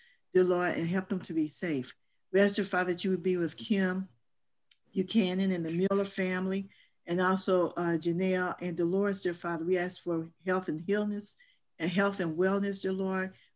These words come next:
We ask that you, you will send your angels to visit those who are in the sick room, that they will be with them, those who are hospitalized and cannot have visitors, Lord. We trust that the Spirit of God will be in their hearts and their minds. We ask that the nurses and whoever around them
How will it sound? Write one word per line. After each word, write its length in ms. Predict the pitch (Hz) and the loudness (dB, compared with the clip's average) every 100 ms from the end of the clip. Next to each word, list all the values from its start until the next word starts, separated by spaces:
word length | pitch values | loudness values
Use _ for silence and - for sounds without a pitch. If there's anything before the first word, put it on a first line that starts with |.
| - | 2
We 100 | 202 | 2
ask 140 | 202 | 4
that 160 | 185 180 | 0 -2
you, 100 | - | -6
you 180 | 180 190 | -2 0
will 80 | 170 | 0
send 240 | - 202 | 0 0
your 100 | 190 | 0
angels 340 | - 190 190 190 | 0 -2 -2 -2
to 140 | 160 | -2
visit 380 | 156 190 190 185 | 2 2 0 -2
those 320 | 185 190 185 | 0 0 0
who 80 | 175 | -2
are 40 | |
in 120 | 160 | -2
the 100 | 165 | -6
sick 320 | - - 202 - | -6 -6 -6 -4
room, 320 | 202 190 190 - _ _ 185 | 0 0 -4 -16 _ _ 0
that 160 | 185 | 2
they 120 | 202 | 4
will 140 | 202 202 | 4 2
be 200 | 202 196 | 0 0
with 240 | 202 196 | 0 -2
them, 160 | 165 156 | -4 0
those 260 | 196 202 | 0 0
who 80 | 196 | -2
are 40 | 170 | -4
hospitalized 800 | 175 202 196 175 156 156 151 151 | -4 -6 -6 -4 -4 -2 -4 -6
and 100 | 147 | -6
cannot 320 | 185 175 180 | -4 -4 -4
have 280 | 185 175 165 | -4 -6 -4
visitors, 520 | 156 147 - 151 160 | -6 -6 -8 -10 -8
Lord. 240 | - - - _ _ - | -8 -10 -14 _ _ 2
We 140 | 190 | 2
trust 320 | 190 208 190 | 4 0 0
that 120 | 175 170 | -2 -2
the 100 | 165 | -2
Spirit 340 | - 196 190 | 2 2 4
of 120 | 160 | 2
God 280 | 180 180 175 | -2 -2 -2
will 100 | 170 | -2
be 280 | 165 190 185 | 0 0 0
in 100 | 175 | 0
their 180 | 175 170 | -4 -4
hearts 300 | 180 175 170 | -6 -6 -6
and 100 | 165 | -6
their 100 | 170 | -6
minds. 420 | 165 160 151 - _ _ _ | -8 -12 -14 -20 _ _ _
We 100 | 190 | 0
ask 200 | 190 190 | 2 2
that 140 | 175 175 | 0 0
the 120 | 170 | 0
nurses 560 | 175 196 202 196 190 | 2 0 2 -2 -2
and 240 | 180 160 165 | -2 -4 -2
whoever 480 | 190 190 190 180 - 160 | 0 0 0 -4 -6 -8
around 480 | 160 175 202 208 | -4 0 0 0
them 280 | 160 156 - | -4 -8 -10